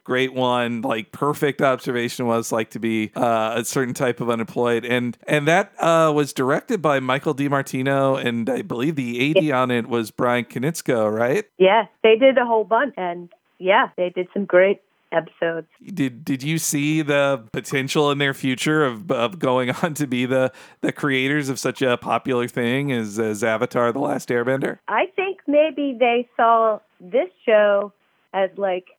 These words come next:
Speaker 2: we like mystery, we like, uh, a whole different world,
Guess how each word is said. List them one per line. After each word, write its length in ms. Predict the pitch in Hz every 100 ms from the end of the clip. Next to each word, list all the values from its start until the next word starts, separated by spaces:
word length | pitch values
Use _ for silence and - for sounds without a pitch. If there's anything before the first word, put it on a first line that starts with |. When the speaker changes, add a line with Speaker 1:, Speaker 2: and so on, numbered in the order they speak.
| -
Speaker 2:
we 340 | 185 240 247
like 360 | 220 214 208 - - 165
mystery, 720 | 190 220 - - 196 180 165
we 960 | 165 190 190 190 185 180 175 170 170 -
like, 360 | 147 185 180 165 - _
uh, 320 | - 151 127 -
a 120 | 165
whole 340 | 156 196 214 214
different 380 | 208 - 196
world, 600 | 190 190 185 175 165 151